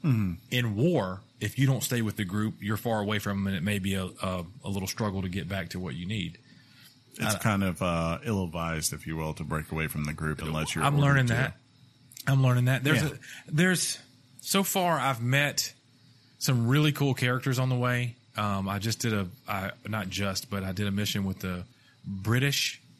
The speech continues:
Speaker 2: is it the S O S or the S O E, whatever they're called, S O A?
Speaker 1: Ah, dang it. I know you're talking about.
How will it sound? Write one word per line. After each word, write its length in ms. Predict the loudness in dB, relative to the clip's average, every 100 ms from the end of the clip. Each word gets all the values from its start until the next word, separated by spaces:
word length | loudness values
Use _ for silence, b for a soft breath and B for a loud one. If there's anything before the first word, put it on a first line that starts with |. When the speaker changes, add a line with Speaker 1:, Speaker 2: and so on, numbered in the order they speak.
| _ -8
Speaker 2:
is 160 | -6
it 60 | -4
the 140 | -2
S 180 | -2 0
O 100 | 0
S 280 | 2 0 0
or 80 | -2
the 80 | 0
S 100 | 0
O 100 | 0
E, 260 | 0 -2 -4
whatever 200 | -6 -4
they're 100 | -4
called, 240 | -4 -4 -4
S 140 | -4
O 80 | -2
A? 40 | 0
Speaker 1:
Ah, 180 | 0 -2 -6 _ -4
dang 200 | -2 0
it. 120 | 0
I 40 | 0
know 100 | 0
you're 100 | 0
talking 320 | -2 -4 -2
about. 280 | -2 -2